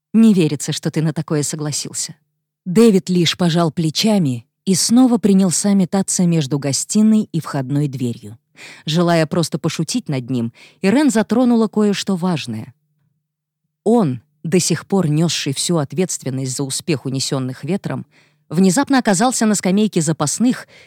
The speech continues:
и должен был ждать, пока его вызовут на замену. «Хэл считает, что я не умею хранить тайны».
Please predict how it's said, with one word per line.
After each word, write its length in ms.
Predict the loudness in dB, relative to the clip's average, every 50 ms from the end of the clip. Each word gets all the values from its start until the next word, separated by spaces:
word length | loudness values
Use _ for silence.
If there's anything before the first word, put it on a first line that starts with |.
| _ _ -2
и 100 | 0 2
должен 420 | 4 4 2 2 2 0 0 0
был 160 | 0 -2 -4
ждать, 380 | -4 -6 -6 -4 -4 -4 -4 -2
пока 240 | -2 -2 -2 0 0
его 240 | 0 0 0 0 -2
вызовут 460 | -2 -2 -4 -4 -4 -6 -6 -4 -4
на 100 | -4 -2
замену. 480 | -2 -2 -2 0 0 -2 -4 -6 -10 _ _ _ _ _ _ _ _ _ _ _ _ _ _ _ _ _ _ _ _ _ _ _ _ _ _ _ _ _ _ _ _ _ _ _ _
«Хэл 280 | -10 -2 0 2 2 2
считает, 580 | 0 -2 -4 -4 -4 -2 0 2 2 2 0 0
что 200 | -4 -6 -4 -4
я 240 | -2 -2 0 0
не 180 | 0 0 -2 -2
умею 340 | -2 -2 -2 0 0 0 -2
хранить 420 | -4 -4 -6 -4 -4 -6 -8 -8 _
тайны». 380 | -6 -6 -6 -6 -8 -14 -18